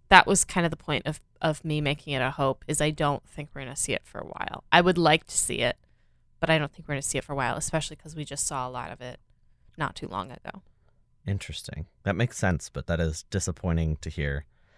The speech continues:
Speaker 1: I know. I hope I'm wrong. I,
Speaker 2: I
Speaker 1: one
Speaker 2: hope
Speaker 1: of my
Speaker 2: you're wrong.
Speaker 1: hopes
Speaker 2: <laughs>
Speaker 1: is that I'm wrong.
Speaker 2: I know.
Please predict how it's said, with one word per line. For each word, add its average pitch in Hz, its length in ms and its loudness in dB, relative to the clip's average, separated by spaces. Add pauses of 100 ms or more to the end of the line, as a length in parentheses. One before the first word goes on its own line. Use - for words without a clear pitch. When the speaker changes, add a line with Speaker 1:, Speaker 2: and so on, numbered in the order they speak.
(140)
Speaker 1:
I 175 60 -2
know. 139 260 -4
I 190 80 10
hope 226 160 8
I'm 226 100 6
wrong. 175 220 2 (560)
I, 180 140 10
Speaker 2:
I - 40 8
Speaker 1:
one 127 80 4
Speaker 2:
hope 185 120 6
Speaker 1:
of 185 60 2
my 170 80 10
Speaker 2:
you're 151 80 4
wrong. 113 100 4
Speaker 1:
hopes - 640 10
Speaker 2:
<laughs> - 40 -8
Speaker 1:
is 202 140 4
that 196 160 8
I'm 202 180 4
wrong. 165 320 6 (400)
Speaker 2:
I 120 160 10
know. 110 180 6